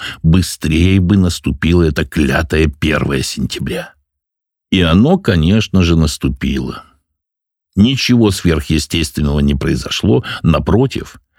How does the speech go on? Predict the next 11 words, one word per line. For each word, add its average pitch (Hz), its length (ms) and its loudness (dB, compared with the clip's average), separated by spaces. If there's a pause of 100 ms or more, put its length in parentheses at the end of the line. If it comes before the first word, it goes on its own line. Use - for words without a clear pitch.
(120)
открылась 95 600 0
новая 92 460 2
страничка 85 640 0
моей 80 300 2
тогда 78 320 0
такой 80 400 0
незамысловатой 76 1000 0
жизни. 67 520 -4 (1700)
Вот 110 200 2
и 120 60 0
сейчас, - 640 -2